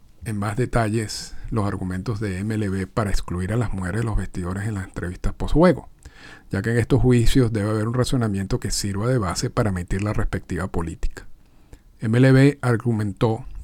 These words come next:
que la exclusión de las mujeres era necesaria para, uno, proteger la privacidad de los jugadores, que estarían desnudos o en proceso de desnudarse, para ir a las duchas.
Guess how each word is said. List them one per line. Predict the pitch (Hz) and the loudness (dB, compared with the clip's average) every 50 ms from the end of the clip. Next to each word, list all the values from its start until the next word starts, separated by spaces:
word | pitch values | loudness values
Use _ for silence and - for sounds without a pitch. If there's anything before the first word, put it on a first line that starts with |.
| - - | -14 -8
que | - 110 98 | -4 -2 -2
la | 98 95 | -2 -2
exclusión | - - 110 101 - - 117 117 | -2 -4 -4 -4 -2 -2 -2 0
de | 120 123 | 0 0
las | 120 117 | 2 0
mujeres | 117 107 107 113 117 120 117 | 0 0 0 0 0 0 0
era | 113 113 117 | 0 0 0
necesaria | 117 123 117 - 110 101 - 110 107 113 113 113 110 | -2 -2 -2 -2 -6 -4 -2 -2 -2 0 0 -2 -2
para, | - - 101 95 92 92 - _ - | -2 -4 -6 -4 -4 -8 -10 _ 6
uno, | 139 143 151 160 185 196 185 - | 8 8 8 8 4 0 -4 -4
proteger | - - 110 98 104 95 92 101 104 | -2 -2 -2 0 -2 -2 -2 -2 0
la | 110 120 127 | 0 0 0
privacidad | - 113 101 98 - - 95 95 95 98 | 0 0 0 -2 -2 -2 -2 -2 -2 -2
de | 101 | -2
los | 104 101 | -4 -4
jugadores, | - 107 98 98 95 98 104 104 98 - - - - - - - - - - - - - | -4 -4 -4 -4 -2 -2 -4 -4 -4 -6 -8 -8 -8 -14 -20 -20 -20 -20 -20 -20 -20 -6
que | - 107 | -6 -6
estarían | - - 98 95 101 104 120 113 | -2 -2 -2 -2 0 -2 -2 -2
desnudos | 113 101 - 120 123 135 156 160 170 170 - - - | -2 -2 -2 2 4 6 6 6 6 4 4 2 2
o | 135 117 | 0 0
en | 113 101 | 0 2
proceso | - 95 - - 101 98 - 117 123 | 2 2 2 0 -2 -2 -2 -2 0
de | 120 | 0
desnudarse, | 107 101 123 131 123 123 107 98 95 95 - - 90 - - - - - - | -2 0 0 0 2 2 0 0 -2 -4 -8 -8 -10 -12 -14 -20 -20 -12 -6
para | - 107 98 92 90 | -4 -4 -2 -2 -4
ir | 92 90 95 | -4 -4 -4
a | 95 | -4
las | 107 107 98 - | -4 -4 -2 4
duchas. | - 165 180 - - - - - - | 6 6 6 6 2 -2 0 0 0